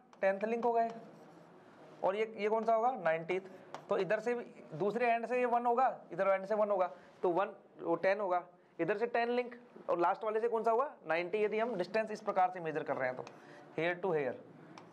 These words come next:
ठीक है? तो ये टेंथ लिंक और नाइनटीथ, यहाँ पर क्या होगा? Tally होगी किसकी?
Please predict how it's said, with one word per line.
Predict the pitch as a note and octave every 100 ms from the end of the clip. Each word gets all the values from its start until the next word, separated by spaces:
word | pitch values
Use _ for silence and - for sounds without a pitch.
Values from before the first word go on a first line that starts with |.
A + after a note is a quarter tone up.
| -
ठीक | G#3+
है? | A3 - - - - -
तो | F#3
ये | G3+ C4 B3+ F#3+
टेंथ | G3 A3
लिंक | A#3+ B3+
और | G3+
नाइनटीथ, | F3+ E3+ E3+ F#3
यहाँ | F#3
पर | G#3
क्या | A3
होगा? | G#3 G3 A#3
Tally | F#3+ F#3+ G#3
होगी | G3 C4 - - - - - - -
किसकी? | F#3+ F#3+